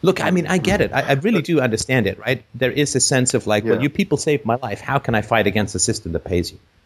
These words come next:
Speaker 2: No, and, and, and I get that part. And the, the problem now is that I've moved to Berlin, and my, um, you know, my sister here, uh, I've,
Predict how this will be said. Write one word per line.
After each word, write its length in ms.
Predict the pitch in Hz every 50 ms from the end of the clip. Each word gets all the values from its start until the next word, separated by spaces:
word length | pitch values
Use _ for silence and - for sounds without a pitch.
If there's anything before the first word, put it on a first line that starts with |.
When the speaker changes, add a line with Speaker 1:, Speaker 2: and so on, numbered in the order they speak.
| _ _ _ _ _ _ _ _ _ _ _ _ _ _
Speaker 2:
No, 200 | 139 143 135 123 110
and, 260 | 104 110 123 127 135
and, 220 | 127 139 139 143 -
and 240 | 139 139 139 131 - - - - - -
I 100 | - 139
get 260 | 139 - 160 139 - -
that 240 | 127 123 113 - _ -
part. 220 | - 135 117 113 123
And 240 | 139 143 117 120 139
the, 80 | 151
the 160 | 131 147 156
problem 460 | 156 147 - 190 190 170 143 123 117 117
now 320 | 123 135 151 170 156 131
is 180 | 110 104 104 -
that 140 | 127 113
I've 160 | 113 113 113 -
moved 320 | 127 131 135 131 - -
to 80 | - 107
Berlin, 500 | 107 110 107 107 113 127 131 120 107 101
and 300 | 101 101 101 104 104 107
my, 260 | 110 107 104 104 104
um, 320 | 104 101 101 101 101 98 - - - - - - _ -
you 60 | 120
know, 80 | 120 120
my 120 | 120 117
sister 500 | 117 - - 160 151 - - 107 104 98 101
here, 500 | 107 107 104 104 104 104 104 104 101 -
uh, 360 | 101 107 107 101 104 107 113
I've, 100 | 113 110